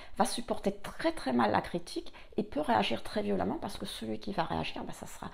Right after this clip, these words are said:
le soleil, hein, puisque c'est instinctif. Et donc là, euh, ben, il y a la dent dure et il peut être assez violent.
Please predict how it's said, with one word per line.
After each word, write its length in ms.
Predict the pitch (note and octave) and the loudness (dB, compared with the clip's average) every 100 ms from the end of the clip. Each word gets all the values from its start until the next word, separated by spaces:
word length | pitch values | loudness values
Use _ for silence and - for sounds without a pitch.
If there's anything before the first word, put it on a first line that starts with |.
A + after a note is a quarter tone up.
| - - | -8 -2
le 220 | G3 C4 | 0 0
soleil, 500 | - G3+ F3 - - - - | 0 0 0 0 -2 -6 -4
hein, 80 | - - | -4 0
puisque 220 | - F3+ | 0 -2
c'est 120 | - | -4
instinctif. 540 | - - D3+ - E4 - - - | -4 -4 -4 -4 -4 -4 -8 -4
Et 60 | - | 0
donc 260 | G3 G3+ G#3+ | 2 0 2
là, 220 | A3+ - | 2 2
euh, 220 | F#3 E3 | 0 0
ben, 160 | - - | -2 -2
il 60 | F3 | 0
y 40 | |
a 40 | D#3+ | 0
la 140 | E3+ | 0
dent 100 | E3+ | -2
dure 260 | F3 A3+ C4 | -2 -4 -4
et 40 | |
il 100 | G3 | -6
peut 200 | - - | -6 -6
être 220 | G3+ - - | -6 -4 -4
assez 240 | - - | -2 -4
violent. 260 | A3+ - | -4 -4